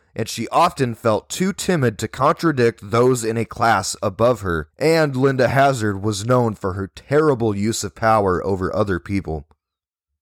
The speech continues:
She seemed to hypnotize them with her booming voice and flashing dark eyes. In fact, some wondered if Hazard's interest in spiritualism, theosophy, and the occult had given her strange abilities.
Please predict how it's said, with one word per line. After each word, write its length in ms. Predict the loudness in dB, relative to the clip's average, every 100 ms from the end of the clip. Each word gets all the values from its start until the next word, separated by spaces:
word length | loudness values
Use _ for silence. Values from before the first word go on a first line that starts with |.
| -8
She 200 | -2 -2
seemed 340 | 2 2 2
to 100 | -2
hypnotize 880 | -4 0 0 0 -4 0 0 0 -2
them 280 | -4 -4 -6 _ _ -4
with 180 | -4 0
her 120 | -2
booming 480 | 0 0 2 0 0
voice 440 | 2 2 2 -4
and 200 | -6 -8
flashing 580 | -8 0 0 0 -4 -6
dark 340 | 0 2 2 0
eyes. 460 | 0 0 -2 -8 -18 _ _ _ _ _ _ _
In 140 | -4 -4
fact, 580 | -2 2 4 4 -2 -20 _ -14
some 380 | -6 0 2 4
wondered 480 | 2 4 2 2 0
if 160 | -4
Hazard's 480 | 0 2 2 0 -2
interest 540 | -4 -4 -2 -2 -2
in 120 | -6 -8
spiritualism, 1000 | -6 2 4 2 0 0 0 0 -4 -8 -6
theosophy, 920 | 0 4 4 2 -2 -6 -6 -6 -6 -4
and 180 | -4 -2
the 160 | -2
occult 480 | -2 -2 2 2 0
had 240 | -6 -6
given 300 | -2 -2 0
her 200 | -6 -8
strange 560 | -8 -6 -2 0 0 -2
abilities. 720 | 0 2 2 2 -2 -6 -12